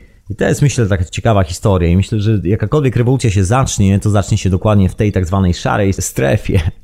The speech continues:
W tej strefie, gdzie występują tak zwane graniczne doświadczenia, których nie jesteśmy w stanie właśnie opisać. O tyle tak jak niektóre sprawy, które widzimy swoimi oczyma, teleskopami, jesteśmy opisać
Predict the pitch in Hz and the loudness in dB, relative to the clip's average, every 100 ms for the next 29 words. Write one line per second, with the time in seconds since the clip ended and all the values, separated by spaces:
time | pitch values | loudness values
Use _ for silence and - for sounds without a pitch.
0 | - - - - - - 110 101 - 123 | -20 -20 -20 -20 -18 -2 0 0 0 0
1 | 120 107 104 101 - 92 113 - 85 104 | 0 0 0 0 0 2 2 0 0 0
2 | 98 98 104 107 104 95 - 90 - 101 | 2 2 2 2 0 0 -2 -2 0 2
3 | 90 - 90 98 92 98 - 87 - 165 | 2 0 2 2 2 0 0 -2 -2 -2
4 | 139 117 107 101 - 104 90 98 - 71 | 0 2 2 0 0 0 0 0 -2 -2
5 | 107 117 104 104 95 87 - - _ - | -2 0 0 0 -2 -2 -4 -14 _ -20
6 | _ 104 107 - 123 - 123 117 104 113 | _ 0 0 2 0 0 0 0 2 4
7 | 107 104 101 92 117 98 90 92 127 117 | 4 4 2 2 0 2 2 2 4 4
8 | 104 - 107 104 - 90 - 139 131 104 | 2 2 4 4 2 0 0 2 2 2
9 | 110 98 - 104 107 101 87 156 139 110 | 2 0 -2 0 2 2 2 0 0 0
10 | - 92 - 85 107 - - | 2 -2 0 0 0 -4 -18